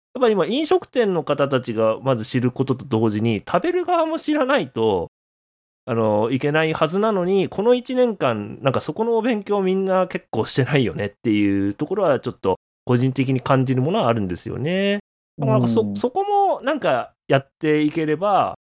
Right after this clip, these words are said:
Speaker 1: まあ随分経済を回しつつっていうのは、今よりはできるのかなとは思うんですけどね。
Speaker 2: うん。そう。で、やっぱりお-、お-、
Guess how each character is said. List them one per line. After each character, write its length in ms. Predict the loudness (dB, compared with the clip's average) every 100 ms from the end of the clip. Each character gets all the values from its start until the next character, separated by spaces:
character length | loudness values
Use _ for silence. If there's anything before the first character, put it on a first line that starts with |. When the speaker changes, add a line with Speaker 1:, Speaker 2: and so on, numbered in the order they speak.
| _ _ _ _ _
Speaker 1:
ま 100 | 0 2
あ 80 | 2
随 260 | 0 0
分 300 | 2 0 -2 -2
経 200 | 0 2
済 180 | 2 0
を 60 |
回 240 | 0 2 0
し 140 | -4
つ 160 | -16 -10
つ 100 | -10
っ 20 |
て 200 | -6 -4
い 40 |
う 20 | -2
の 120 | 0
は、 300 | -2 -2 -6 _ _ -6
今 240 | -2 0
よ 120 | 0
り 80 | 2
は 120 | 0
で 80 | 0
き 120 | -4
る 120 | -4 -2
の 100 | -4
か 100 | -2
な 440 | -2 -2 -2 -4
と 80 | -4
は 140 | -4 -4 _ _ _ _
思 300 | -6 -2 0
う 20 | 0
ん 80 |
で 120 | -4 -6
す 100 | -8
け 100 | -8
ど 140 | -8
ね。 720 | -6 -4 -2 0 0 0 -2 -2
Speaker 2:
う 60 |
ん。 20 |
そ 100 | -2
う。 40 | -4 _ _ _
で、 100 | -2
や 80 | -2
っ 40 |
ぱ 120 | 2 2
り 80 |
お-、 180 | 2 0 -4 -2
お-、 120 | -2